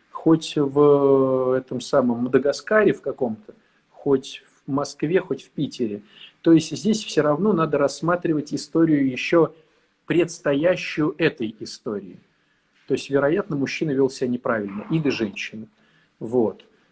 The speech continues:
Поэтому есть несостыковка в глобальных вопросах. Поэтому, когда мы начинаем слышать голос Бога, В первую очередь надо в смирении понять свои нечестности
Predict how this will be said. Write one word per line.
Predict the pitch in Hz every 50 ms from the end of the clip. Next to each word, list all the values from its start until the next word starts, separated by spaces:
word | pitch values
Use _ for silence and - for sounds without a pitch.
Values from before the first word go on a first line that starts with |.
| _ -
Поэтому | 131 123 139 175 170 - 165 165 151 131
есть | 127 143 143 - -
несостыковка | 135 127 - 127 - - 135 113 - 160 165 156 - - 117
в | 110
глобальных | 110 120 120 117 123 131 123 120 120 - - 131
вопросах. | 120 - - 113 101 - - - - - - _ _ _ _ - - - -
Поэтому, | 139 151 160 156 - 165 165 160 -
когда | - - 143 156 170 170
мы | 165 160 151
начинаем | 139 - - - 160 151 139
слышать | - - 165 160 - - - - -
голос | 147 127 147 151 147 135 131
Бога, | 135 139 165 214 254 208 165 135 - - _ _ _ _ _ _
В |
первую | - 165 165 165 151 151
очередь | 185 208 - - - 143 131 - -
надо | 131 135 151 165 165 156 147 131
в | -
смирении | - - - 147 147 147 143 156 175 196 190 175 170 139
понять | - - 139 131 131 139 156 151 -
свои | - - 143 135 123 131 139
нечестности | 139 131 127 123 - - 123 113 - - 113 - - - - -